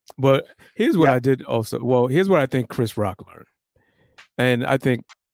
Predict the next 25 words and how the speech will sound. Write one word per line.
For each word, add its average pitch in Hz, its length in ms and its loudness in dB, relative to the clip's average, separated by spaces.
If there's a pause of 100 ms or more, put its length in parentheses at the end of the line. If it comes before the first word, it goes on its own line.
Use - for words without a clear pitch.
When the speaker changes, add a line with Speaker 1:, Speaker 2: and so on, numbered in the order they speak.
(180)
Speaker 1:
the 123 100 0
rest 123 260 2
of 113 60 -4
the 104 80 -4
planet 101 500 -4
probably 92 540 -6
learned. 78 320 -12 (880)
When 165 200 -2
you're 202 180 0
at 156 300 -4
these 139 200 -2
award 98 380 -2
shows, 80 520 -10 (120)
particularly, - 680 -10 (280)
stop 156 320 -4
fucking 101 260 -4
with 90 140 -8
black - 240 -10
women. - 220 -18 (580)
Speaker 2:
<laughs> - 160 -6 (1160)
Yeah, 175 160 -2 (200)
that's - 180 -8
a - 20 -6
good 135 140 0
idea. 104 320 -4